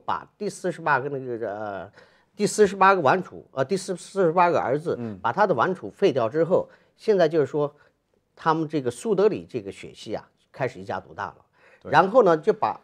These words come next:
Speaker 1: 前，就是今年六月份又把上一个这个拉伊夫的这个，呃，王储啊废掉之后，
Speaker 2: 嗯。
Speaker 1: 就是又打破了另外一个这个规矩，就是兄终弟及。
Speaker 2: 对。
Speaker 1: 长幼有序，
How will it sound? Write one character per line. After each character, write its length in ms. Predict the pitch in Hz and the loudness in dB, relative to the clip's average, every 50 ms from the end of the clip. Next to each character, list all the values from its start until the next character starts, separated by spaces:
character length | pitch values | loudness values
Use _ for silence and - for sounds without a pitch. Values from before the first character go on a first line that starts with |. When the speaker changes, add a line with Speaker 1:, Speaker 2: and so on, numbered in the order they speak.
| _ _ _ | _ _ _
Speaker 1:
前， 320 | _ - - 165 190 170 - | _ -2 0 0 0 0 0
就 140 | - 220 190 | 2 2 2
是 100 | 165 170 | 2 0
今 180 | 165 - 254 | -2 -2 2
年 160 | 233 196 233 262 | 4 4 4 4
六 160 | 285 254 175 | 4 2 4
月 120 | 139 120 | 2 2
份 180 | - - 107 113 | 0 -2 -8 0
又 160 | 185 226 185 | 0 0 0
把 240 | - _ - - - | 0 _ -10 -10 -10
上 320 | - - - - 269 226 | -14 -8 -2 0 0 0
一 140 | 135 113 113 | 0 -2 -6
个 140 | - 123 104 | -6 -8 -8
这 120 | - - | -6 -6
个 80 | 117 113 | -8 -4
拉 220 | 120 156 147 185 | -2 0 0 0
伊 80 | 165 135 | -2 -4
夫 200 | 123 - - 190 | -6 -6 -6 -2
的 140 | 190 165 107 | -2 -2 -2
这 140 | 98 113 | -2 -8
个， 220 | 98 101 98 92 82 65 - | -12 -10 -10 -10 -10 -12 -14
呃， 340 | - 101 92 90 87 82 76 69 80 | -14 -12 -10 -10 -10 -12 -14 -10 -4
王 200 | 98 120 135 143 | -4 -2 -2 -4
储 140 | - - | -10 -10
啊 80 | 78 90 | -10 -10
废 180 | - - 143 113 | -6 -4 -4 -4
掉 160 | - 131 123 | -2 -4 -4
之 100 | 107 104 | -4 -6
后， 120 | 90 110 90 | -8 -10 -10
Speaker 2:
嗯。 40 | - - _ _ _ _ _ _ | -10 -14 _ _ _ _ _ _
Speaker 1:
就 140 | - 175 156 | 0 0 2
是 200 | 147 156 135 131 _ _ _ _ | 2 0 -4 -4 _ _ _ _
又 80 | - 190 | -2 0
打 180 | 190 - 196 | 0 0 -4
破 140 | - - 226 | -2 0 2
了 100 | 240 143 | 2 2
另 220 | 151 240 302 320 311 | 2 2 0 0 0
外 160 | 277 151 110 | 0 0 -2
一 120 | 104 98 | -4 -10
个 140 | 107 123 110 | -8 -8 -8
这 140 | 95 - 95 | -8 -10 -16
个 80 | 101 | -18
规 240 | 92 _ 147 147 139 | -10 _ -2 -2 -2
矩， 220 | 131 135 - 76 _ | -4 -8 -18 -20 _
就 140 | _ 139 117 | _ -8 -8
是 240 | 104 - - 80 - _ _ _ _ _ _ _ _ _ _ _ _ _ _ _ _ _ _ | -8 -8 -16 -20 -20 _ _ _ _ _ _ _ _ _ _ _ _ _ _ _ _ _ _
兄 320 | _ - - - 180 175 | _ -6 0 2 2 4
终 200 | 170 165 147 151 | 4 2 0 -2
弟 180 | 151 160 135 95 | -2 -6 -12 -12
及。 300 | - - - 92 107 - _ _ _ _ _ | -12 -16 -18 -18 -18 -18 _ _ _ _ _
Speaker 2:
对。 220 | _ 110 95 80 - _ _ _ _ _ _ _ | _ -8 -8 -8 -12 _ _ _ _ _ _ _
Speaker 1:
长 260 | - 143 123 117 113 131 | -2 0 0 0 0 2
幼 180 | 208 240 180 | 2 4 4
有 180 | 120 98 80 82 | 2 0 -6 -10
序， 320 | - - - 226 202 - | -14 -14 -12 -10 -12 -12